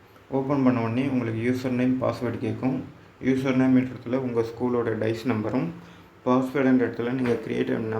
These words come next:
பாஸ்வேர்டும் கொடுத்துட்டு லாகின் கொடுத்துக்கோங்க. லாகின் கொடுத்ததும் ஸ்கூலோட எமிஸ் பேஜ் ஓப்பன் ஆகும். அதுல ரைட் சைடுல த்ரீ லைன்ஸ்ல ரெட் கலர் லைன் இருக்கும், அதை கிளிக் பண்ணிங்கன்னா ஸ்கூலுன்னு ஒரு ஐகான் இருக்கும், அந்த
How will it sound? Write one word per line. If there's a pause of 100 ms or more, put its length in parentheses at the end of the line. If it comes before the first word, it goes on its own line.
பாஸ்வேர்டும்
கொடுத்துட்டு (240)
லாகின்
கொடுத்துக்கோங்க. (2250)
லாகின்
கொடுத்ததும்
ஸ்கூலோட
எமிஸ்
பேஜ் (140)
ஓப்பன்
ஆகும். (340)
அதுல
ரைட்
சைடுல (580)
த்ரீ
லைன்ஸ்ல
ரெட்
கலர்
லைன்
இருக்கும், (160)
அதை
கிளிக்
பண்ணிங்கன்னா (640)
ஸ்கூலுன்னு (140)
ஒரு (140)
ஐகான்
இருக்கும்,
அந்த